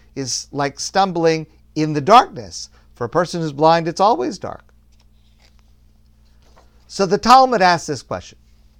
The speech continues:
The Gemara says in Masechta Megillah as follows. Amar Rabbi Yossi. Rabbi Yossi says as follows. Kol yomai mitzta'er al mikra zeh.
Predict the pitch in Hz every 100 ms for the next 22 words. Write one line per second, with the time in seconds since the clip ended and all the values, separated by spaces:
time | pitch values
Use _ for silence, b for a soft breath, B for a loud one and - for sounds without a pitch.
0 | _ _ _ _ _ _ 110 120 180 240
1 | 220 220 208 175 175 - 190 - 160 139
2 | 185 180 156 143 127 - - - _ _
3 | _ _ _ b b b 226 262 254 240
4 | 233 214 208 196 160 113 87 _ _ -
5 | 139 151 151 196 226 185 214 185 196 175
6 | 156 - 147 127 - - _ _ _ _
7 | _ _ _ - - 233 247 262 240 202
8 | 190 220 254 226 220 214 208 196 175 160
9 | - - - 190 202 214 190 196 196 160
10 | 156 156 180 - 170 143 135 127